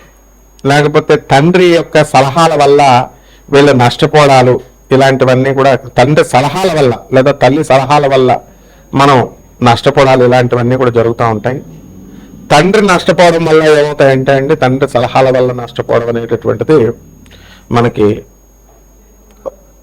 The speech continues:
పితృదోషం. అలాగే చంద్రుడు స్ట్రాంగ్గా ఉండకపోయినా మీకు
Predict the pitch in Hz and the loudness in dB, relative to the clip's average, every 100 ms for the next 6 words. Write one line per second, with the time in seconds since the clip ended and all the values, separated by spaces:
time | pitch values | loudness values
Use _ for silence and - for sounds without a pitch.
0 | - 151 151 180 120 - - - - - | -4 -2 0 0 0 -4 -14 -20 -20 -20
1 | _ _ _ - _ _ _ _ _ - | _ _ _ -20 _ _ _ _ _ -20
2 | - - 127 165 180 165 139 156 - - | -20 -2 2 2 4 4 4 2 -4 -12
3 | - 160 190 240 220 - 165 170 180 175 | 0 2 4 4 2 0 2 2 4 2
4 | 180 165 147 151 151 151 143 135 131 - | 2 2 2 0 -2 0 2 2 -2 -4
5 | _ _ _ _ _ _ _ _ _ _ | _ _ _ _ _ _ _ _ _ _
6 | _ _ _ _ _ _ - 143 160 156 | _ _ _ _ _ _ -4 0 0 2
7 | 123 151 | 2 2